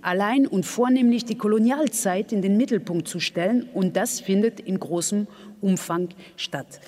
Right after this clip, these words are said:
Mit diesem Satz, mit diesem Statement scheint Horst Bredekamp sagen zu wollen, oder er sagt, die Berliner Museumsgeschichte ist sehr, sehr, sehr lang.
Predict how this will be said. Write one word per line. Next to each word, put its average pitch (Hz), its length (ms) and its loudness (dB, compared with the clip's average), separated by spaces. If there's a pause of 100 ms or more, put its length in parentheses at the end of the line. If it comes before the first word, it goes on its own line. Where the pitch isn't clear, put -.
(340)
Mit - 380 -4
diesem 247 440 4
Satz, - 360 0
mit 196 160 -2
diesem 196 240 0
Statement 254 680 0
scheint 247 560 -2 (140)
Horst 208 160 -8
Bredekamp 208 680 -2
sagen 214 340 0
zu 175 200 -6
wollen, 262 460 2
oder 156 220 -4
er 147 120 -6
sagt, 220 420 -4 (420)
die 220 220 2 (520)
Berliner 233 340 2
Museumsgeschichte 202 880 -2
ist 170 160 -2
sehr, 202 160 2
sehr, 175 160 0
sehr 151 220 -4
lang. 277 260 2